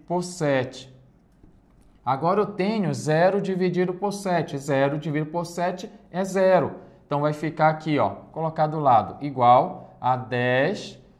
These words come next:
que multiplica trinta e dois mais zero.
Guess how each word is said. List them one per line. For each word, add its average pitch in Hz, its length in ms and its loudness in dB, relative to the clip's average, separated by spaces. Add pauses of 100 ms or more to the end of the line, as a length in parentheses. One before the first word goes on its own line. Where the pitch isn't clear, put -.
(140)
que 151 120 -2
multiplica 151 800 -2
trinta 185 640 -2
e 151 120 -2
dois 127 580 -4 (220)
mais 143 540 2
zero. 147 680 0